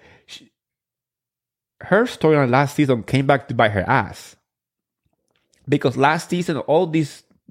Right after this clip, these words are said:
trouble and all this, uh, like, antics that she put to,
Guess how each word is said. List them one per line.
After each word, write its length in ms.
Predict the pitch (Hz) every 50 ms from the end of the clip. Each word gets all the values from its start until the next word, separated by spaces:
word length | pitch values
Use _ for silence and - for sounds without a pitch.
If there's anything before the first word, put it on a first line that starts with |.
| - _ _ _ _ _ _ -
trouble 540 | - - 143 151 156 170 196 196 226 233 - - - - - - _ _ _ _ _ _ _ _
and 160 | 143 135 131
all 280 | - 135 147 156 151 143
this, 380 | 143 160 151 143 - - - - _ _ _ _ _ _ _ _ _ _ _ _ _ _ _
uh, 80 | - - - _ _ _ _ _ _ _ _ _ _
like, 320 | 117 117 127 127 110 90 - _ _ _ _ _ _ _ _ _ - _ -
antics 580 | 120 131 143 151 147 - - 185 185 - -
that 100 | - 120
she 160 | - - -
put 560 | 135 117 _ - 147 156 156 151 - _ _ -
to, 420 | - - - 143 135 135 135 -